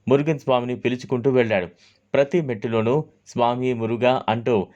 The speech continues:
నామస్మరణ చేస్తూ ఎంతో శ్రమపడి గర్భగుడికి చేరుకున్నాడు. గర్భగుడిలో ప్రవేశించిన వెంటనే అతడు మూర్ఛపోయాడు. అక్కడి పూజారులు గమనించి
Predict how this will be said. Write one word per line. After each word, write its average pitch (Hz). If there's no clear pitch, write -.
నామస్మరణ 123
చేస్తూ 107
ఎంతో 139
శ్రమపడి 117
గర్భగుడికి 120
చేరుకున్నాడు. 107
గర్భగుడిలో 127
ప్రవేశించిన 117
వెంటనే 107
అతడు 120
మూర్ఛపోయాడు. 113
అక్కడి 113
పూజారులు 113
గమనించి 104